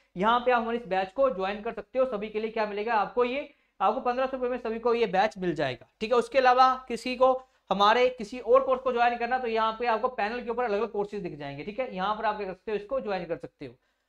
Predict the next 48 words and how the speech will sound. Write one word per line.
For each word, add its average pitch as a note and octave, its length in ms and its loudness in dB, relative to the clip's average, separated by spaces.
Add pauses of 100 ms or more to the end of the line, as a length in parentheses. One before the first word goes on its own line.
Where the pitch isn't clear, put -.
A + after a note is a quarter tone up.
(140)
आगे G#3 300 4
क्या C#4 240 4
बोला C4 220 4
गया B3 180 2
है, C#4 100 -2
तो B3+ 160 -10
यहाँ A#3 320 4
पे C4+ 80 0
है B3+ 100 4
हमारा B3 220 6
एचपी A#3 220 -2
स्टडी A#3+ 200 0
ज़ीरो G#3 180 -2
वन, C#3+ 260 -4
ठीक G#3+ 100 -4
है। - 60 2
जो G3 180 0
भी B3 80 0
हमारे B3+ 180 0
Telegram A#3 480 -2 (320)
ग्रुप B3+ 220 4
को C4+ 120 2
ज्वाइन A#3+ 240 4
करना A#3+ 160 0
चाहता G#3+ 280 2
है, B3 60 2
हमारी A3 280 0
फैमिली A3 400 -4
को B3+ 120 4
और A3 240 4
बढ़ाना B3 240 2
चाहता A3+ 280 0
है, A#3+ 40 0
हमारी A#3 160 0
फैमिली A3+ 300 -2
का A#3+ 80 6 (120)
पार्ट A3+ 220 6
बनना A#3+ 220 -2
चाहता A3+ 320 2
है, C#4+ 100 2 (320)
तो C#4 160 8
एचपी A#3+ 320 2
स्टडी B3+ 220 2
ज़ीरो A#3 220 4
वन A#3 200 6 (100)
पे, A3+ 100 6 (220)
ठीक G3+ 120 0
है, C4+ 160 2